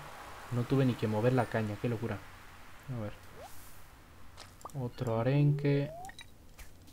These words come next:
Perfecto. Mira, mira, se pone como que, como que se pone azul, ¿eh? Pues G Gs, la verdad.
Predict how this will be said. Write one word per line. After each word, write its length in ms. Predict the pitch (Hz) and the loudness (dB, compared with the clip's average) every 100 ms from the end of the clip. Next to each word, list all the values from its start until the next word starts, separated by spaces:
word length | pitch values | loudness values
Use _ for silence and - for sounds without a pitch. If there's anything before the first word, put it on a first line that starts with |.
| - - - | -16 -12 -10
Perfecto. 640 | 110 - 139 143 - 147 | -8 0 0 2 4 6
Mira, 360 | 147 135 127 123 | 6 6 8 8
mira, 240 | 127 117 | 10 8
se 180 | - 127 | 8 4
pone 300 | - 156 196 | 8 10 10
como 280 | 190 151 147 | 10 10 10
que, 340 | 165 131 123 - - - - | 10 10 8 2 -14 -18 0
como 260 | - 139 139 | 8 10 12
que 120 | 170 | 10
se 160 | 147 143 | 10 10
pone 300 | 165 202 208 | 12 12 12
azul, 500 | 135 - 185 139 117 | 10 6 8 8 8
¿eh? 140 | 147 - - - - - - - - - | 4 -2 -12 -18 -18 -18 -18 -16 -14 -10
Pues 160 | 117 113 | -6 -2
G 300 | 139 123 127 | 0 0 -2
Gs, 140 | 127 | -4
la 100 | 110 | -6
verdad. 280 | 107 113 120 | -8 -6 -8